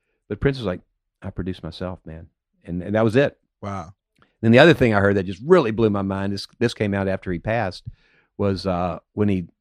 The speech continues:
Speaker 1: played the first album for the Warner staff, and, uh,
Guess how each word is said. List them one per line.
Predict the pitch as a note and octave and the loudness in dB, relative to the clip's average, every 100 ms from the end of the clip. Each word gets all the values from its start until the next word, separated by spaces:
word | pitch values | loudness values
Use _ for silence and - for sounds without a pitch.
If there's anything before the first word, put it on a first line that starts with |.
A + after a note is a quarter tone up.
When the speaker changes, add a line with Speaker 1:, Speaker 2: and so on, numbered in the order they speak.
| _ _ | _ _
Speaker 1:
played | A#2 B2 | 6 6
the | G#2 | 6
first | - G2 - | 2 0 0
album | F2 E2+ F2 | -6 -4 -6
for | - | -6
the | E2+ | -8
Warner | E2+ E2+ E2+ E2 | -6 -6 -8 -10
staff, | - E2+ E2+ E2 _ _ _ _ _ _ _ | -12 -10 -10 -10 _ _ _ _ _ _ _
and, | F#2 F2 E2 | -8 -6 -6
uh, | D#2+ D#2+ E2 | -8 -10 -14